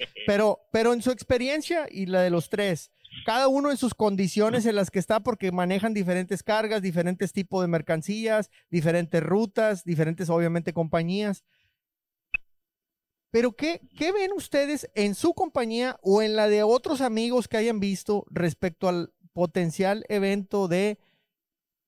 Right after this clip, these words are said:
Speaker 2: falleció mi, mi chofer, mi, mi conductor, mi empleado? Ya sea como empleado o ya sea como, hasta como owner operator.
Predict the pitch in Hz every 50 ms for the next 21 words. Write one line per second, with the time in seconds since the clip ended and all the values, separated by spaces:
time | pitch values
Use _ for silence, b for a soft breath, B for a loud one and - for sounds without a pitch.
0 | _ _ - - 165 160 160 160 160 147 - 180 170 180 196 208 214 - _ _
1 | _ _ _ _ _ _ _ _ - 165 156 151 151 135 - _ - 143 - 165
2 | 151 151 147 135 131 - 143 131 120 139 135 131 123 135 143 143 143 147 147 139
3 | - 147 139 143 139 127 - 156 139 139 139 135 139 139 135 123 - 139 139 135
4 | 135 135 135 131 123 b b b b b b b b _ _ _ _ _ _ _
5 | _ _ _ - 156 175 185 180 202 226 226 - 226 214 202 190 180 160 - 180
6 | 170 175 185 208 240 269 302 311 - - 180 160 165 175 170 202 208 - 226 208
7 | 202 185 175 - - 147 - - 147 - - 147 139 139 147 175 208 240 233 214
8 | 170 165 139 139 160 208 226 214 -